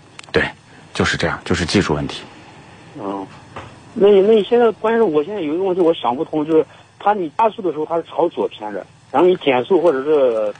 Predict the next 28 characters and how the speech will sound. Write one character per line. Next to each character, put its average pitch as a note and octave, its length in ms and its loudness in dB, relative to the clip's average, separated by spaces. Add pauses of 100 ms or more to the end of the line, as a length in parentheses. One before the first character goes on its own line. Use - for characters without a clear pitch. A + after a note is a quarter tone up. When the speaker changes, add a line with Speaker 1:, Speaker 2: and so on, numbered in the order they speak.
(100)
Speaker 2:
怠 G3 160 2
速 - 140 -14
行 B2+ 180 -14
驶 B2 100 -6
又 D#3 120 -4
朝 C#3 200 -2
右 G#3 140 2
偏。 - 120 -12
Speaker 1:
这 F#3 140 4
是 D3 120 2
这 F3 100 0
样 C#3 180 2
的， E2 120 -4
这 D3+ 120 -2
跟 C#3 500 0
这 C#3 140 -2
个 G#2 120 -2
加 D3+ 200 0
速 D#3 180 -4
的 A#2+ 80 0
时 G#2 140 -4
候 A2+ 100 -4
呢， F#2+ 220 0
因 A#2+ 160 -2
为 B2+ 80 0
你 E2+ 480 -2
这 G2 220 -4
个 D2+ 600 -4